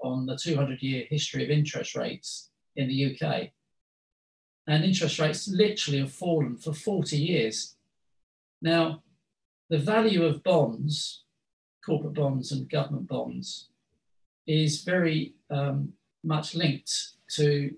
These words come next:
interest rates. As interest rates fall, the value of bonds rises. Well, bonds have been a great place to invest for forty years because interest rates keep falling, so the value of bonds keeps rising.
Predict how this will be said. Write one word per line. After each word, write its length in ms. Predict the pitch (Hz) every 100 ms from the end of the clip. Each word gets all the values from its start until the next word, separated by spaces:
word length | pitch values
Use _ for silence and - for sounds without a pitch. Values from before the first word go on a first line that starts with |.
| _ _ _ -
interest 420 | 190 185 143 -
rates. 320 | 120 117 - 165
As 160 | 156
interest 420 | 165 147 151 -
rates 680 | 151 139 135 - - - - -
fall, 340 | 170 123 117
the 120 | 127 127
value 480 | 156 151 139 131
of 140 | 127 - _ -
bonds 460 | 143 127 123 123 139
rises. 680 | 180 175 147 113 110 - - _ _ _ _ _ _
Well, 420 | - 170 165 156 - _ _ _ _ -
bonds 260 | 196 196 156
have 80 |
been 140 | 156 151
a 40 |
great 280 | 147 175 175
place 320 | 165 151 -
to 80 | 156
invest 400 | 131 143 - -
for 60 | 143
forty 380 | 156 135 -
years 340 | 139 147 123 113
because 220 | 139 131
interest 400 | 165 151 147 -
rates 300 | 139 139 -
keep 320 | - 156 -
falling, 500 | - 156 131 110 139
so 160 | 143 147
the 140 | 139
value 280 | 151 143 143
of 40 |
bonds 320 | 143 139 135 -
keeps 300 | 151 147 165
rising. 480 | 175 147 156 139